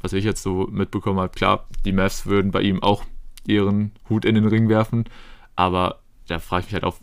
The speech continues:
also was, aus welcher Perspektive oder mit welcher Perspektive sollte jetzt ein Drummond zu den Mavs gehen? Und natürlich halt auch als Mavs-Fan, au-, warum sollte man jetzt unbedingt einen Drummond holen? So viel verbessern tut er dich jetzt nicht,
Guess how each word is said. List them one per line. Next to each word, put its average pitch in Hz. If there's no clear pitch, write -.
also 85
was, -
aus 92
welcher 92
Perspektive 95
oder 92
mit 92
welcher 95
Perspektive 95
sollte 92
jetzt 92
ein 90
Drummond 92
zu -
den 90
Mavs 90
gehen? 101
Und 92
natürlich 92
halt 92
auch 90
als 90
Mavs-Fan, 90
au-, -
warum 87
sollte 87
man 90
jetzt 87
unbedingt 95
einen 92
Drummond 98
holen? 98
So 98
viel 104
verbessern 98
tut 104
er 98
dich 95
jetzt 92
nicht, 101